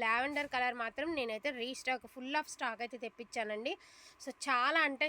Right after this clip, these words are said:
చాలా బాగుంటుంది. ఈ శారీస్ వేర్ చేసిన వాళ్ళ ఫొటోస్ కూడా నేను ఒకసారి మీకు చూపిస్తాను. Only for the price of five ninety nine only అండి, only five ninety nine only. అస్సలు never before, never after price అండి. లావెండర్ కలర్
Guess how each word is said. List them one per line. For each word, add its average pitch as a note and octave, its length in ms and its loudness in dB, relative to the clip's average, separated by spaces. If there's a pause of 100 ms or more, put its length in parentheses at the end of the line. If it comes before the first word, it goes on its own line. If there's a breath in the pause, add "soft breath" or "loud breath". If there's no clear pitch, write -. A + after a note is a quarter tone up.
చాలా C4 300 4
బాగుంటుంది. B3 360 0 (440 loud breath)
ఈ C4+ 100 -6
శారీస్ C4+ 400 6
వేర్ C4+ 240 4
చేసిన D4 320 0
వాళ్ళ B3+ 220 0
ఫొటోస్ C4+ 380 -2
కూడా C4+ 180 0
నేను B3 160 0
ఒకసారి A#3+ 300 -6
మీకు - 180 -14
చూపిస్తాను. B3+ 500 0 (160)
Only E4+ 300 4
for C4+ 140 2
the A#3 120 -2
price A#3 300 4
of - 40 -10 (140)
five D#4 320 8 (140)
ninety C#4 300 2 (120)
nine C#4 300 2
only A3+ 240 -2
అండి, F#3+ 140 -8 (580 loud breath)
only F4+ 240 4
five D4 220 6
ninety A3+ 260 -2
nine G#3 220 -4
only. F3 140 -10 (340 loud breath)
అస్సలు D4+ 340 -2
never C4 220 2 (100)
before, E4 200 0 (100)
never C4+ 260 2
after D4+ 220 -2 (100)
price B3+ 260 2
అండి. C4 160 -2 (120)
లావెండర్ C4+ 480 2
కలర్ B3+ 240 2